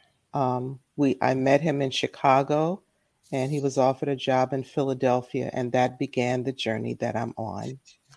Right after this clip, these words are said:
<laughs> Philadelphia. So Walter became part of a, a patient support group at Pennsylvania Hospital,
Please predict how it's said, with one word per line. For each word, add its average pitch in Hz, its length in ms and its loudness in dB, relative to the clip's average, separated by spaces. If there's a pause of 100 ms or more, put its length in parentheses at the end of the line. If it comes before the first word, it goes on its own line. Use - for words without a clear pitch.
(140)
<laughs> - 160 -10 (360)
Philadelphia. 127 720 0 (1040)
So 160 160 6
Walter 156 320 10
became 143 380 -4
part 151 300 0
of 139 120 -6
a, 127 260 0
a 120 220 -6 (100)
patient 175 540 -2
support 156 500 0
group 135 360 -4
at 127 180 -4
Pennsylvania 135 680 -4
Hospital, 123 680 -4